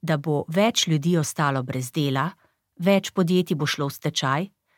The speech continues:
več družin bo pod velikim finančnim pritiskom in več držav se bo spopadalo z zagotavljanjem osnovnih storitev za svoje državljane.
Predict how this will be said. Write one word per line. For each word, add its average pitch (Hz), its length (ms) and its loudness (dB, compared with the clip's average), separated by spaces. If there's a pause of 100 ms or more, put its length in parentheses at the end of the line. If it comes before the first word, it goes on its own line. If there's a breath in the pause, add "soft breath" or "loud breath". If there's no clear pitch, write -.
(180)
več 208 340 2
družin 175 480 4
bo 165 120 0
pod - 340 -4
velikim 180 520 2
finančnim 143 640 2
pritiskom 196 680 -2 (460 soft breath)
in 151 300 4
več 190 360 0
držav 175 420 2
se 165 160 -4
bo 175 100 -4
spopadalo 160 720 0
z 139 40 -6
zagotavljanjem 139 920 -2
osnovnih 185 640 0
storitev 196 480 0
za 220 140 0
svoje 139 380 -2
državljane. 151 760 -2